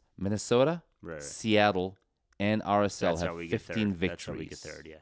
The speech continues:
Speaker 1: Yes. So if one of the two, Minnesota or Seattle, wins, L A Galaxy, uh, anything but wins at Houston, so loses or ties,
Speaker 2: Mm-hmm.
Speaker 1: and we, again, predicated on us winning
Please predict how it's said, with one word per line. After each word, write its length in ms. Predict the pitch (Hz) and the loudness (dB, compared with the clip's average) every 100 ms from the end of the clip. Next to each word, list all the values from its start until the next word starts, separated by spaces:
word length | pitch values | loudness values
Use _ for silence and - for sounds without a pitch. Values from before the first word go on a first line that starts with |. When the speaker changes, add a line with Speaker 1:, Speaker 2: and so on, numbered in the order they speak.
| _ - | _ -8
Speaker 1:
Yes. 480 | 78 - - - _ _ _ - - - _ | -8 -8 -14 -16 _ _ _ -20 -20 -20 _
So 240 | - 131 107 | 4 4 6
if 200 | 113 98 | 2 0
one 300 | 98 165 214 | 2 4 4
of 100 | 196 | 4
the 120 | 175 | 2
two, 300 | 165 175 113 78 | 4 4 4 2
Minnesota 520 | 92 98 - 120 123 | 0 0 0 2 2
or 100 | 123 | 0
Seattle, 460 | - 107 113 123 | 2 2 2 0
wins, 600 | 95 95 73 73 - - - _ _ _ _ _ _ _ _ _ _ - - | 0 0 -2 -6 -6 -8 -10 _ _ _ _ _ _ _ _ _ _ -20 -4
L 160 | 139 175 | 0 4
A 120 | 170 | 2
Galaxy, 720 | 135 147 147 120 - 107 92 - | 4 4 4 2 0 -2 -2 -4
uh, 100 | 104 - | -6 0
anything 600 | 120 170 165 - 139 92 71 | 2 4 2 0 -4 -4 -2
but 260 | 131 143 92 | 0 -2 -6
wins 680 | 78 92 104 73 76 - | -2 2 2 0 -8 -8
at 160 | 80 78 - | -8 -8 -10
Houston, 580 | 95 90 92 - - - - | -6 -2 -2 -4 -14 -20 -14
so 200 | - 73 | -10 -8
loses 640 | 69 87 104 120 160 - | -6 -4 -2 -2 -4 -4
or 100 | 117 | -8
ties, 720 | - 98 69 64 85 - 92 | -2 -2 -2 -6 -8 -10 -10
Speaker 2:
Mm-hmm. 180 | 78 90 - _ _ _ - | -8 -10 -12 _ _ _ -8
Speaker 1:
and 160 | 87 90 | -4 0
we, 200 | 104 78 | 2 0
again, 360 | 82 80 69 _ _ - | -2 -4 -6 _ _ -4
predicated 640 | 92 85 - 76 80 87 - | 0 0 -2 -4 -4 -6 -8
on 160 | 76 | -8
us 180 | 71 69 | -8 -10
winning 600 | 73 73 92 78 80 87 | -12 -4 -4 -4 -6 -10